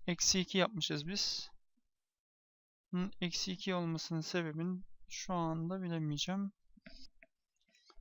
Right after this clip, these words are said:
Şimdi tamam arkadaşlar. Ee,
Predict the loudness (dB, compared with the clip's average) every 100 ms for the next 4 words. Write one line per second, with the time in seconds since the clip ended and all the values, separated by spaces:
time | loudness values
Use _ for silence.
0 | -20 -18 -18 -4 0 2 2 4 4 4
1 | 2 2 0 0 0 0 2 2 0 -2
2 | 0 0 0 -2